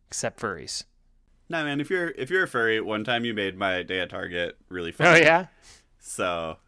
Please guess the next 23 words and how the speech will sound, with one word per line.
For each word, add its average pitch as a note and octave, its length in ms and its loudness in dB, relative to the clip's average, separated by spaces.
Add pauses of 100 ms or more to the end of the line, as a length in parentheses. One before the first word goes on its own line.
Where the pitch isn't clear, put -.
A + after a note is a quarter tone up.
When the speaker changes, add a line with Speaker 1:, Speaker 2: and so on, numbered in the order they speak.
(640)
Speaker 2:
yeah, A2+ 360 4
I'll C3 140 4
jump D#3+ 220 0
back. C3+ 320 4
<laughs> - 40 -16
We'll F#3+ 120 4
get D3+ 200 2
back C3 280 4
on A2 100 -10
topic, F2+ 380 -4
but E2+ 120 -12
I F2+ 60 -10
guess F#2 220 -8
Target F2 340 -4
story. E2+ 500 -8
I D2+ 60 -8
haven't F2+ 220 -8
done E2+ 180 -10
one E2+ 160 -14
in E2+ 60 -12
a E2+ 40 -14
little F2 200 -12
bit. F2 240 -8